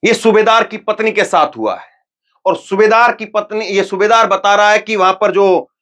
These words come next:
हमारी बकरियां थी, जो हमारे भेड़ थे, उनके पीछे जो है वो छुपे हुए थे और उन्होंने जो है हमारी जो पत्नी वो और उसके साथ में कुछ और लोग थे, वो जाकर के पेड़ों के पीछे घरों को छोड़ करके निकल गए थे, क्योंकि वो घरों में घुस घुस करके लोगों को निकाल रहे थे,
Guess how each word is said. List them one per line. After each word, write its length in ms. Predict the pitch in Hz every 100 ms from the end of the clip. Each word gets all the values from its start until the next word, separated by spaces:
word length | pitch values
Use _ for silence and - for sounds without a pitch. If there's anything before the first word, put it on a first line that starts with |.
| _ 143
हमारी 220 | 180 196
बकरियां 420 | 185 - 202 202
थी, 340 | 196 202 190
जो 160 | 170 180
हमारे 260 | 165 180 175
भेड़ 320 | 120 202 214
थे, 360 | - 196 185 127 _ _ _ -
उनके 300 | 254 254 269
पीछे 380 | 262 226 220 240
जो 100 | 208
है 60 |
वो 120 | 208 190
छुपे 280 | 185 214
हुए 180 | 220 190
थे 140 | - 208
और 160 | 196
उन्होंने 320 | 165 170 196
जो 120 | 165 151
है 360 | 180 - _ _ -
हमारी 280 | 151 196 208
जो 80 | 196
पत्नी 580 | 185 180 214 247 214 - -
वो 240 | 160 180 175
और 100 | 180
उसके 300 | 185 - 190
साथ 180 | 180 175
में 120 | 175
कुछ 200 | 165 165
और 180 | 160 190
लोग 260 | 196 175 -
थे, 100 | 220 - _ _ _ 135
वो 180 | 220 226
जाकर 400 | 156 202 208 208
के 100 | 220
पेड़ों 300 | 202 214 220
के 100 | 214
पीछे 360 | 202 190 208
घरों 240 | 135 170 196
को 100 | 190
छोड़ 240 | - 196
करके 240 | 185 180
निकल 280 | 160 151 196
गए 180 | 160 127
थे, 120 | 117
क्योंकि 240 | 113 165 190
वो 320 | 185 139 - _ 180
घरों 140 | 226
में 120 | 220
घुस 180 | 196 190
घुस 160 | 185 190
करके 220 | 190 190
लोगों 180 | 175 160
को 80 |
निकाल 320 | 165 139 135 123
रहे 140 | 98
थे, 160 | -